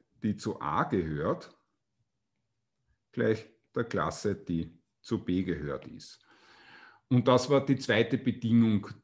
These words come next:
die wir zeigen mussten, um festzustellen, dass diese Äquivalenzklassen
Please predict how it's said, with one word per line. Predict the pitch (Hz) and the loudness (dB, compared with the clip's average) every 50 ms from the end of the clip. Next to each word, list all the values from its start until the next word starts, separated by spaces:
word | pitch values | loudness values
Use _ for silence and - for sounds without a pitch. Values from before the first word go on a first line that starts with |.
| _ - | _ -4
die | - 110 104 87 | -2 -2 0 0
wir | 104 101 95 - - - | 0 -2 -2 -4 -10 -14
zeigen | - - 95 80 85 92 92 - 110 104 104 98 104 - 95 95 | -10 -6 -4 -4 -2 -2 -2 0 2 2 0 0 -4 -8 -12 -6
mussten, | 92 98 110 131 147 147 - - - - 147 143 139 135 | 0 2 4 4 2 2 -2 -8 -8 -4 -4 -2 -2 -2
um | 135 131 123 110 - | -2 -2 -2 -2 -2
festzustellen, | 101 82 - - - 107 - - 107 95 90 90 | -2 -4 -6 -6 -8 -8 -8 -6 -4 -4 -4 -4
dass | 92 95 - - | -6 -8 -8 -6
diese | - 92 87 - 104 98 92 78 - _ _ _ _ _ _ _ - | -8 -8 -6 -4 -4 -4 -4 -6 -10 _ _ _ _ _ _ _ -8
Äquivalenzklassen | 110 104 - 113 104 85 82 80 85 82 - - - 90 85 - - - 101 98 - | -6 -4 -2 -2 -2 -2 -2 -4 -4 -6 -8 -8 -6 -6 -6 -6 -4 -4 -6 -6 -6